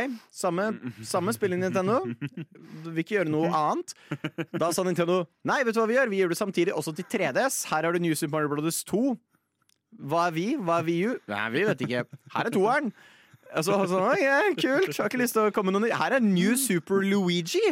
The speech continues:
Speaker 1: U. Ok, kult.» Og så kom Switchen ut, så var det sånn, «Ok,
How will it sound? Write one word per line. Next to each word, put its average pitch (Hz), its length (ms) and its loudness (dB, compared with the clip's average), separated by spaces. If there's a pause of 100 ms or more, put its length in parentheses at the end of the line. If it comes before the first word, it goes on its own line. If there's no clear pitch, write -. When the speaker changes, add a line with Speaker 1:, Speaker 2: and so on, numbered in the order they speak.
(140)
Speaker 1:
U. 143 400 2 (480)
Ok, 339 240 0 (640)
kult.» 269 680 0 (440)
Og 175 120 -4
så 202 100 2
kom 226 100 2
Switchen 190 320 0
ut, 208 80 0
så 208 40 0
var 170 140 2
det 156 40 -2
sånn, 156 220 0
«Ok, 117 200 0